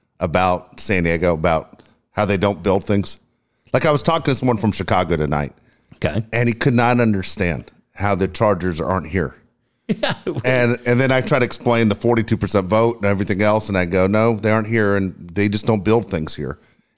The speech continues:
Speaker 1: And they, it, it blew their mind. And most people in other cities do not understand. How can that be?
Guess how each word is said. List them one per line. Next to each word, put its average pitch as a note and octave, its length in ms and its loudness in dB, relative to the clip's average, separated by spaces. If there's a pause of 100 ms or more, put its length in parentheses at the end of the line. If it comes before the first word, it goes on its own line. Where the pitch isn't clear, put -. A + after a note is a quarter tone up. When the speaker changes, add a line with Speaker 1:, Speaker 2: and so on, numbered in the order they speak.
(100)
Speaker 1:
And B2 120 2
they, B2+ 100 2
it, C3 260 2
it B2+ 160 2
blew C#3+ 180 4
their A3 160 0
mind. D#3+ 380 0 (260)
And C#3 140 2
most G3+ 180 2
people F3+ 240 2
in D#3 60 2
other D3+ 180 2
cities D3 380 0
do B2 160 0
not B2+ 200 2
understand. A#2 560 0
How G2+ 120 0
can A#2 160 -2
that G#2 180 0
be? F#2+ 200 -2